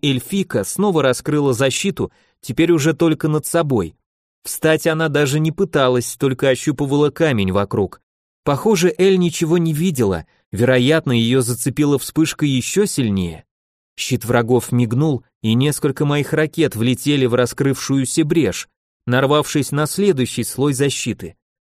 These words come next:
Цель разделилась, нападавшие оказались человекоподобными, хотя я всё ещё не мог их разглядеть. Двое бросились к зашевелившимся эльфийским кустам,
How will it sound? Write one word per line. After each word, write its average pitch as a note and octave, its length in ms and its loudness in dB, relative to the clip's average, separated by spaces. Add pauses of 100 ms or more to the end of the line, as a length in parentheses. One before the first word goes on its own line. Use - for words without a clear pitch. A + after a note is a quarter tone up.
(140)
Цель C3+ 460 0
разделилась, C#3 960 0 (180)
нападавшие B2 800 0
оказались B2+ 640 -2
человекоподобными, C3+ 1300 0 (240)
хотя D3 420 0
я D#3 200 2
всё - 220 -2
ещё E3 280 0
не F3 140 2
мог F#3+ 260 2
их - 140 -8
разглядеть. G#2+ 720 -4 (480)
Двое D3 440 2
бросились C#3+ 680 0
к B2+ 100 -6
зашевелившимся D3+ 1000 0
эльфийским D3 680 -2
кустам, C3+ 640 -2